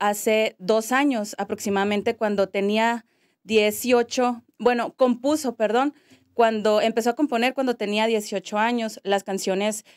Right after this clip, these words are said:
de, de lo que, eh, canciones que van enfocadas más que nada al género urbano.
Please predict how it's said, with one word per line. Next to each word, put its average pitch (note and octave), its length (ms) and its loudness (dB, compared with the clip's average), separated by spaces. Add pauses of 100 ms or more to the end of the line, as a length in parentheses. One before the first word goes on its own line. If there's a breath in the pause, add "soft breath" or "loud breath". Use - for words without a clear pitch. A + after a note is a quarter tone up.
(160 soft breath)
de, F#3+ 680 2
de F#3+ 160 0
lo F#3+ 220 0
que, F3+ 580 0 (720)
eh, G#3 340 2
canciones B3+ 600 0
que A#3+ 180 2
van A3+ 160 2
enfocadas B3 640 0
más A#3+ 180 -2
que B3+ 140 -4
nada A#3 520 0
al F#3+ 240 0
género A3+ 380 0
urbano. A3+ 500 0